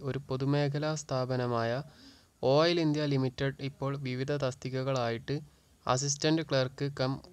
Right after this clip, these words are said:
കമ്പ്യൂട്ടർ ഓപ്പറേറ്റർ എന്ന് പറയുന്ന പോസ്റ്റിലേക്ക് ഏകദേശം നൂറ്റി ഇരുപതിയോ-, നൂറ്റി ഇരുപതോളം ഒഴിവിലേക്ക് ഇപ്പോൾ അപേക്ഷ ക്ഷണിച്ചിട്ടുണ്ട്. ഇരുപത്തിയാറ് അറുന്നൂറ് മുതൽ തൊണ്ണൂറായിരം വരെ ശമ്പള സ്കെയിലുള്ള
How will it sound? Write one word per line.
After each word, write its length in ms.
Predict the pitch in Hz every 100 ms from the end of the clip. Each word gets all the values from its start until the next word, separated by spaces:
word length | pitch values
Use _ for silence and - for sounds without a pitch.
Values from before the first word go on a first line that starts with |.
| -
കമ്പ്യൂട്ടർ 460 | 127 127 135 135
ഓപ്പറേറ്റർ 500 | 139 120 - 123 135 131
എന്ന് 160 | 123
പറയുന്ന 360 | 127 123 120 127
പോസ്റ്റിലേക്ക് 720 | 131 123 120 127 123 120 135 151 - - _ - -
ഏകദേശം 600 | 135 151 151 143 143 135 135 - _
നൂറ്റി 300 | 131 139 147
ഇരുപതിയോ-, 600 | 147 135 135 135 135 135 -
നൂറ്റി 280 | 135 139 143
ഇരുപതോളം 540 | 139 135 135 139 147 143
ഒഴിവിലേക്ക് 680 | 139 123 123 127 127 127 143 175 - _ _ _ - - _ _
ഇപ്പോൾ 280 | 131 117 139 135
അപേക്ഷ 320 | 123 127 160
ക്ഷണിച്ചിട്ടുണ്ട്. 720 | - 131 120 127 - 113 113 135 _ _ _ _ _ _ _ _
ഇരുപത്തിയാറ് 680 | 135 143 156 143 170 160 160
അറുന്നൂറ് 500 | 156 131 131 139 151
മുതൽ 320 | 143 127 131 143 - -
തൊണ്ണൂറായിരം 760 | 127 131 135 139 139 143 147 151
വരെ 260 | 139 135 139 -
ശമ്പള 340 | - 127 123 131
സ്കെയിലുള്ള 520 | 135 143 139 135 135